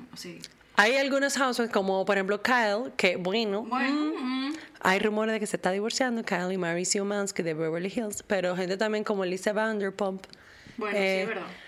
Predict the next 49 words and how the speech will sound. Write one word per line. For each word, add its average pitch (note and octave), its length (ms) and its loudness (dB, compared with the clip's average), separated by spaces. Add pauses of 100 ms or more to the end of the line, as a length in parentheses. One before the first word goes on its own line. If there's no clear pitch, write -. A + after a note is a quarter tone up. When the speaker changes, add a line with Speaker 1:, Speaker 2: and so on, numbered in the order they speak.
(120)
Speaker 2:
en A#3+ 180 4
Beverly C#4+ 260 4
Hills C#4+ 180 0
son B3+ 200 0
gente A3+ 240 -2
como G3+ 200 0
Lisa G#3 280 2
Vanderpump, A#3 520 0
que F#3 160 0 (220)
Ken G3 260 0
Todd, G#3 460 2
Lisa G#3 440 0
Rinna G#3+ 680 0
y F#3+ 460 -2
el F#3 100 -4
marido F#3+ 320 -2
de G#3 140 -2
ella G3 100 -2
que G3 60 -2
ella G3 100 -2
siempre F#3 300 -2
le... F#3 560 -2
Eh, F#3 80 -14
Speaker 1:
Ah, A#3 160 0
Speaker 2:
Ha-, - 320 2
Speaker 1:
el A#3 80 0
actor. - 20 2 (140)
Speaker 2:
Harry B3 260 4
Hamlin. F#3+ 460 2
Speaker 1:
Ajá. F#3 380 -4 (880)
Speaker 2:
Eh, G3+ 320 0
esas G#3+ 200 0
son B3+ 200 2
gente A#3 200 0
como... A3 240 -2
Pero G#3+ 200 2
después A#3 340 2
la A#3+ 60 2
mayoría A3+ 300 0
de C4+ 40 -2
gente, G#3 480 -2
la G#3 160 2
mayoría A3+ 340 2
comienzan C#4 420 0
housewives C4 360 2
y A#3+ 80 0
terminan A#3 460 0
divorce A3+ 440 2
wives. F#3 300 0